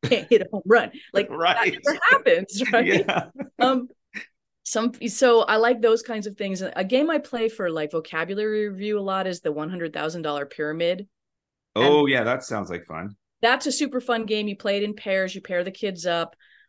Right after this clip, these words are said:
Speaker 1: One set of kids sees a list of words related to what you've been teaching, right? So if you're teaching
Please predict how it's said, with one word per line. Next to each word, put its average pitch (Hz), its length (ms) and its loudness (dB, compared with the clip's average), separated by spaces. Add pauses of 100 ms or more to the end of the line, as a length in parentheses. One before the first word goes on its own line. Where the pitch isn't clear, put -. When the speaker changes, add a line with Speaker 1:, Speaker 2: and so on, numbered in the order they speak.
(120)
Speaker 1:
One 185 540 -4
set 202 300 0
of 196 100 -6
kids 190 300 -6
sees 185 320 -8
a 180 40 -4
list 170 320 -6
of 156 140 -8
words 208 500 0
related 175 440 -6
to 196 100 -12
what 170 200 -2
you've 160 180 -10
been 156 160 -6
teaching, 156 560 -6
right? 143 260 -6
So 151 380 -2
if 156 160 -10
you're 165 80 -10
teaching 165 560 -10